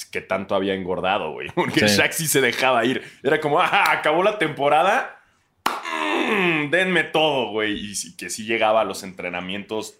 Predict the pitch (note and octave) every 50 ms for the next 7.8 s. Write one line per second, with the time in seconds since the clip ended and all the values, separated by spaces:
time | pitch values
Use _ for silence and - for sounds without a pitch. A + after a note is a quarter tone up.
0 | _ _ _ _ _ _ _ _ A#2+ C3 D3 D#3 D#3 D#3 D3+ C3+ B2+ B2+ - -
1 | C#3+ C3 B2 B2 D3 D#3+ C3+ A2 G2+ F#2 - E2+ D2 - _ _ _ _ _ _
2 | _ - - - G#2+ G#2+ G#2+ F#2+ F2+ - _ _ _ _ _ _ - A2+ G#2+ -
3 | G2 F2+ G2 F#2+ F#2 F2+ E2+ - F2 E2+ D#2+ D#2+ C#2+ - - _ _ _ _ -
4 | - D#3 D3+ - C3+ B2+ - - - - E3+ - C3+ - C#3+ C3+ C3 C3+ C3+ C3
5 | C3 B2+ C3+ C3+ A2 D#3 E3 F3 F3+ E3+ D3 A#2 A#2+ - B2 B2+ C3 C3 C#3 D#3
6 | D#3+ E3+ E3+ E3 E3 D#3+ E3 D#3 C#3 C3 - C3+ - C#3+ C3+ C3 B2+ G#2+ F#2+ -
7 | - G#2+ A2 A2+ A2+ A#2+ A#2 A#2 G#2 F2 G2+ G2 F2+ F2 F2